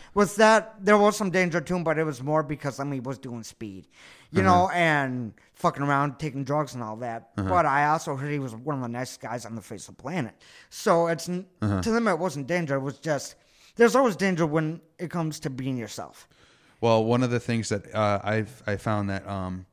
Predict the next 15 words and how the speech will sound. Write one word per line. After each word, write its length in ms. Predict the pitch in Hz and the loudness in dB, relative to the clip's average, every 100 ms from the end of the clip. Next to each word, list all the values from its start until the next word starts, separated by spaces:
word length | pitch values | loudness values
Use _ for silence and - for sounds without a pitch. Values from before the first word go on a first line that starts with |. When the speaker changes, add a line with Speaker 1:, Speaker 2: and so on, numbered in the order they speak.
| - | -8
Speaker 2:
kinda 200 | 127 113 | -4 -4
grounded 420 | 101 107 110 98 | -2 -2 -2 -4
him 160 | 92 92 | -6 -6
and, 140 | 92 - | -6 -6
and 120 | 101 | -4
made 180 | 107 107 | -4 -4
him 180 | 98 90 | -6 -8
make 260 | 107 104 95 | -6 -6 -6
sense 320 | 110 104 - | -8 -8 -8
more 260 | 92 90 - _ - _ | -10 -10 -12 _ -20 _
is, 240 | - 104 104 | -8 -6 0
uh, 300 | 101 98 90 - _ | 0 2 -2 -6 _
it, 300 | - 107 107 - - 107 - | -10 -4 -4 -6 -18 -16 -16
I 40 | |
forget, 360 | - 139 127 127 | -10 -4 -2 -2